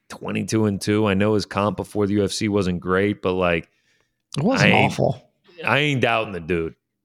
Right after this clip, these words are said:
Speaker 2: I
Speaker 1: I
Speaker 2: fought
Speaker 1: ain't
Speaker 2: Eric,
Speaker 1: doubting
Speaker 2: fought
Speaker 1: the dude.
Speaker 2: Eric Spicely before coming in the U F C.
Speaker 1: Shout
Speaker 2: A
Speaker 1: out.
Speaker 2: couple of other, like, not all of it's great,
Speaker 1: He's not
Speaker 2: but
Speaker 1: an Eagle
Speaker 2: it's not
Speaker 1: F C
Speaker 2: the
Speaker 1: guy,
Speaker 2: worst.
Speaker 1: is he?
Speaker 2: Uh, no.
Speaker 1: No, good.
Speaker 2: No, uh, he's
Speaker 1: Whatever happened to
Speaker 2: U A E,
Speaker 1: Eagle
Speaker 2: U A E
Speaker 1: F C?
Speaker 2: Warriors guy, I think.
Speaker 1: I'm excited for the doc on whatever happened to E-, Eagle F C.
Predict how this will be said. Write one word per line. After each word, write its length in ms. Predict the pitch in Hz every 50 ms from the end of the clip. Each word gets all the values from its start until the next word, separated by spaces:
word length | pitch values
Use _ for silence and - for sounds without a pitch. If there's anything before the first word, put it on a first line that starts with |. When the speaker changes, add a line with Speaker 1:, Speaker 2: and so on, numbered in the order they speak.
| - -
Speaker 2:
I 40 | 107
Speaker 1:
I 60 | 113
Speaker 2:
fought 100 | 131 139
Speaker 1:
ain't 40 | 147
Speaker 2:
Eric, 240 | 147 147 131 131 117
Speaker 1:
doubting 300 | 120 104 95 90 - -
Speaker 2:
fought 160 | - 220 208
Speaker 1:
the 60 | -
dude. 80 | - 127
Speaker 2:
Eric 140 | 135 131 117
Spicely 460 | - - 117 110 120 113 - 147 143
before 280 | 135 127 - - 147 143
coming 240 | 147 147 143 143 139
in 120 | 139 139
the 80 | 139 139
U 140 | 135 135 135
F 80 | 135 127
C. 60 | -
Speaker 1:
Shout 180 | - 117 117
Speaker 2:
A 80 | 131 127
Speaker 1:
out. 100 | 98 110
Speaker 2:
couple 180 | 165 - 190 160
of 100 | 127 127
other, 280 | 127 131 131 143 - - -
like, 100 | 208 202
not 180 | 214 233 190 135
all 180 | 123 131 143
of 80 | 151 147
it's 140 | 151 143 147
great, 240 | - 160 165 165 160
Speaker 1:
He's 100 | 196 269
not 100 | 294 -
Speaker 2:
but 40 | 214
Speaker 1:
an 80 | 160
Eagle 220 | 170 185 165 180 156
Speaker 2:
it's 120 | 123 104
not 40 | -
Speaker 1:
F 40 | -
C 100 | 196 226
Speaker 2:
the 120 | 233 226
Speaker 1:
guy, 100 | 208 95
Speaker 2:
worst. 120 | 92 90 95
Speaker 1:
is 80 | 110 156
he? 120 | 214 214 - _ _ _ - - _ _ _ _ _ _ _ _ -
Speaker 2:
Uh, 200 | - 139 139 131
no. 360 | 131 135 131 - - 151 139 _ _ _ _ _ _ _ -
Speaker 1:
No, 260 | - 87 82 76 71 - -
good. 260 | 73 78 80 76 -
Speaker 2:
No, 60 | -
uh, 380 | - - - - - - - -
he's 100 | 117 127
Speaker 1:
Whatever 220 | 131 123 123 127 127
happened 240 | 123 123 120 117
to 60 | 110 107
Speaker 2:
U 40 |
A 40 | 104
E, 20 | 104
Speaker 1:
Eagle 140 | 95 104 104
Speaker 2:
U 80 | -
A 40 | -
E 40 | 156
Speaker 1:
F 40 | 143
C? 180 | 135 131 120 117
Speaker 2:
Warriors 340 | 117 117 113 113 110 101 -
guy, 160 | - 107 107
I 60 | 113
think. 260 | - - - - - _ _ _ _ _ _ _ -
Speaker 1:
I'm 80 | 110
excited 340 | 110 - - 120 123 120 101
for 120 | - 101 95
the 80 | 90
doc 420 | 80 65 92 87 87 85 85 - -
on 120 | 82 82
whatever 260 | 82 85 85 80 82 82
happened 280 | 80 85 - - -
to 60 | -
E-, 140 | - - 190 233
Eagle 320 | - 98 87 - 82 82 82
F 60 | -
C. 300 | - - - - 90 92